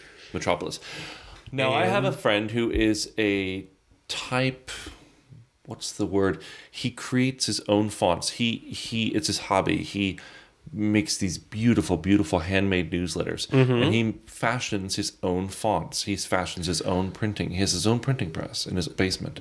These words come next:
Speaker 2: Is he a fontanelle?
Speaker 1: I don't know what it's called. Um, not a, a typesetter, but, I mean, it's more than that. He,
Speaker 2: Right.
Speaker 1: he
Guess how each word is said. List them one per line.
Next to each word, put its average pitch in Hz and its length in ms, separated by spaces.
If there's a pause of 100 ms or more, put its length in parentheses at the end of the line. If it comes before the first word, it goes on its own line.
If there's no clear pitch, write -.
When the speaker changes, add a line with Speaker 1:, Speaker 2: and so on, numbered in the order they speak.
(120)
Speaker 2:
Is 107 140
he 110 120
a 107 80
fontanelle? 117 720 (720)
Speaker 1:
I 120 100
don't 143 160
know 131 80
what 123 140
it's 113 120
called. 87 480
Um, 101 360
not 127 220 (260)
a, - 60
a - 40
typesetter, 85 720
but, - 200 (540)
I 127 60
mean, 127 140
it's 113 140
more 143 200
than 90 160
that. 95 400
He, - 60
Speaker 2:
Right. 139 340
Speaker 1:
he 101 300